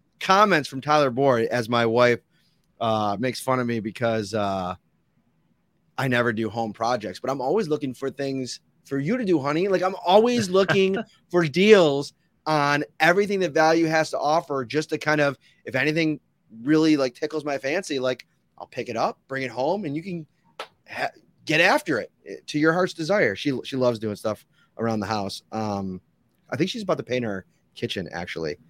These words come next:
Speaker 2: which I'm really trying to get her to hold off on, by the way, because it's just gonna become such a big thing. But that's what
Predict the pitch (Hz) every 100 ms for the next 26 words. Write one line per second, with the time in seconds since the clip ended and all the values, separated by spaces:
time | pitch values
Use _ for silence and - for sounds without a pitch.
0 | _ _ - 113 123 127 151 156 139 131
1 | 113 120 107 101 101 90 98 123 123 135
2 | _ 131 135 139 139 120 - 104 104 98
3 | - _ _ _ _ - - 147 - 117
4 | 98 - 104 95 98 92 87 82 - 78
5 | - _ _ _ _ 113 107 101 _ _
6 | _ _ _ _ 123 151